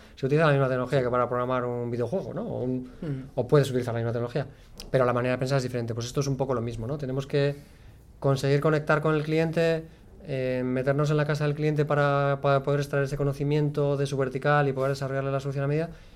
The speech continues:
Speaker 1: y es un poco en lo que, en lo que estamos trabajando, ¿no? Y además, por otra parte,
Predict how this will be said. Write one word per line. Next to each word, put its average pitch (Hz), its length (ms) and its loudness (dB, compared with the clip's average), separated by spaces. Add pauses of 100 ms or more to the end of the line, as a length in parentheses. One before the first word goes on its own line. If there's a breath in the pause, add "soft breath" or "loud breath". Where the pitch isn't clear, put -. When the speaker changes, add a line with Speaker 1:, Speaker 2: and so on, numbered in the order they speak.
Speaker 1:
y 135 60 0
es 127 80 0
un 120 60 -2
poco 104 160 -2
en 101 40 -4
lo 101 80 -8
que, 101 300 -8
en 117 80 -10
lo 110 80 -4
que 107 60 -10
estamos 104 220 -12
trabajando, 104 440 -12
¿no? 147 100 -10 (420 loud breath)
Y 160 120 4
además, 147 320 4
por 143 100 0
otra 156 140 2
parte, 208 320 0